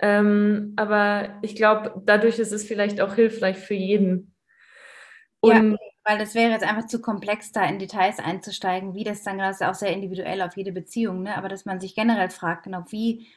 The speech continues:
Speaker 2: kann ich denn davon gewinnen, ne? Mit dem Partner
Speaker 1: Ja.
Speaker 2: durch das, wie ich's mache.
Speaker 1: Ja, ja, ja. Also ich glaub, das, das finde ich eine, eine ganz wichtige Sache. Und dann glaube ich halt einfach, dass man,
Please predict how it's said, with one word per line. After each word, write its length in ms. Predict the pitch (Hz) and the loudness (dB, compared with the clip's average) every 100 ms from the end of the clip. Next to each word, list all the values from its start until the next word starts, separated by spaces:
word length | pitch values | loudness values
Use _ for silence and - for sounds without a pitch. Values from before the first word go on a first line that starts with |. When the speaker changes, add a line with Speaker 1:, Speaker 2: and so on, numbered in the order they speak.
| _ | _
Speaker 2:
kann 160 | - 202 | -10 -10
ich 120 | 196 | -8
denn 100 | 190 | -6
davon 480 | 190 - 185 175 180 - | -6 -6 -8 -8 -10 -10
gewinnen, 460 | 202 233 214 160 | 0 2 4 2
ne? 220 | 160 240 - _ | -2 -6 -12 _
Mit 140 | 226 226 | -8 -6
dem 140 | 220 | -6
Partner 500 | 208 196 185 214 175 | -2 -2 0 -4 -4
Speaker 1:
Ja. 80 | - - - | -10 -20 -14
Speaker 2:
durch 200 | 202 190 | -12 -8
das, 240 | 202 - | -8 -8
wie 100 | 202 | -12
ich's 160 | 180 - | -12 -10
mache. 340 | 208 175 170 _ _ _ _ _ _ | -10 -10 -16 _ _ _ _ _ _
Speaker 1:
Ja, 200 | 247 233 240 - | 0 0 -4 -4
ja, 200 | 226 226 | -4 -2
ja. 280 | 214 208 - - - | -6 -6 -10 -20 -2
Also 220 | 208 214 | 0 2
ich 180 | 196 208 | 2 0
glaub, 280 | 214 208 208 | -4 -4 0
das, 300 | 214 - - | 0 0 -2
das 220 | 220 220 | -2 0
finde 240 | - 214 | -2 0
ich 160 | 208 - | 0 -2
eine, 460 | 208 196 196 196 202 | -2 0 -2 -4 -8
eine 140 | 196 | -8
ganz 340 | 202 202 208 208 | -4 -4 -6 -8
wichtige 680 | 214 - - 196 208 202 196 | -8 -10 -20 -8 -8 -8 -8
Sache. 520 | - 254 - - 190 | -4 -4 -4 -4 -2
Und 160 | 196 208 | 0 0
dann 200 | 208 208 | 0 0
glaube 380 | 208 196 196 | 0 0 0
ich 120 | 208 208 | -4 -4
halt 200 | 196 - | -6 -4
einfach, 320 | 190 202 202 | -4 -4 -6
dass 220 | 196 202 | -8 -6
man, 340 | 196 196 196 | -4 -4 -6